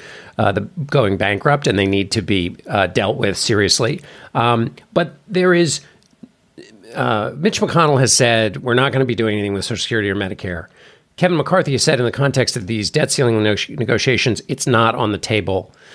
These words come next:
Um, there are randos who have said things. Ron Johnson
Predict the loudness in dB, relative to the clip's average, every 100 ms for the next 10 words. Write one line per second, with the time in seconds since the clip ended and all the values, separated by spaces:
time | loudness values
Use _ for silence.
0 | -20 -6 -2 0 0 -4 0 2 2 4
1 | 4 4 2 2 2 2 4 4 2 2
2 | 0 0 -2 -2 0 2 2 0 0 2
3 | 2 0 0 0 0 2 2 2 2 0
4 | 0 -2